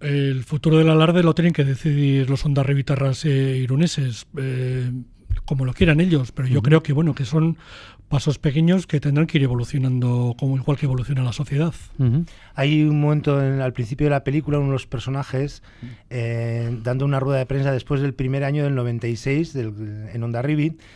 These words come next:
Speaker 3: eh, dice, "Bueno, esto poco a poco", y dice, "Bueno, eh, eh, de un año a otro, o bueno, dentro de unos meses se habrá arreglado".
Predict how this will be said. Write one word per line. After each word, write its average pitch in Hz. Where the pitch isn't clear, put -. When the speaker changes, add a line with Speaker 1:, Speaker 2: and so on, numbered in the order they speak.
Speaker 3:
eh, 127
dice, 143
"Bueno, 151
esto 170
poco 156
a -
poco", 160
y 139
dice, 131
"Bueno, 127
eh, 117
eh, -
de 120
un 156
año 143
a 127
otro, 151
o 147
bueno, 147
dentro 175
de 175
unos 170
meses 175
se -
habrá 117
arreglado". 107